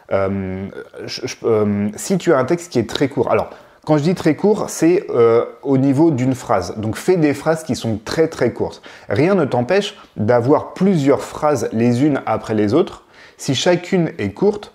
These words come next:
ça va te permettre dans ton arrangement d'en mettre une ici, de laisser peut-être un petit peu de temps, euh, vide ou, euh, de, de, de temps avec de,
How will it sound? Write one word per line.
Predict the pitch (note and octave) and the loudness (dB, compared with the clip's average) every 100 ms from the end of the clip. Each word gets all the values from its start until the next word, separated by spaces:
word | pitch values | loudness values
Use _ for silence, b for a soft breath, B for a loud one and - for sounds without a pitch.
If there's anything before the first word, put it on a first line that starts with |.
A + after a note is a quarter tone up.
| B B | B B
ça | - B2+ | -2 2
va | C#3 | 2
te | C3+ | 2
permettre | A2 B2 E3 E3 | 0 2 2 2
dans | A#2 | 2
ton | B2+ | 2
arrangement | A#2 A2+ A#2+ C3+ F#3 F3+ | 2 2 0 2 0 2
d'en | A#2+ | 2
mettre | A#2 - - | 2 -2 -2
une | C3+ A#2+ | 0 0
ici, | - E3 B3+ - B - | -2 -4 -4 -8 B -2
de | B2 | 2
laisser | D#3 F3+ G3+ G3 - A#2 | 2 2 0 -2 -8 -10
peut-être | - C#3 D#3+ - | -4 0 0 0
un | C#3 | -6
petit | B2+ D3+ | -2 -4
peu | A#2+ D#3+ E3 - - _ - | 0 4 4 2 -6 _ -8
de | A#2+ A2 B2+ | -2 2 0
temps, | B2+ D3+ D#3 D3+ | 2 2 4 4
euh, | A#2+ G#2+ G#2 G2+ G2+ G2 G2+ G2+ G2+ G#2 | 4 6 4 4 4 2 2 0 0 -2
vide | A2+ C#3 D#3 A#2+ | 0 2 2 2
ou, | A2+ A#2+ G2+ | 2 4 4
euh, | G2 | 4
de, | G2+ G#2 G2+ G2+ G2 | 4 4 4 2 0
de, | G2+ G#2+ | -2 -2
de | A2 A2+ | 0 -2
temps | A2+ C#3+ C#3+ | 0 0 0
avec | G#2 G2+ F#2+ - G2+ F#2 | 0 2 0 0 -6 -2
de, | G2+ F#2+ F#2+ | 0 2 2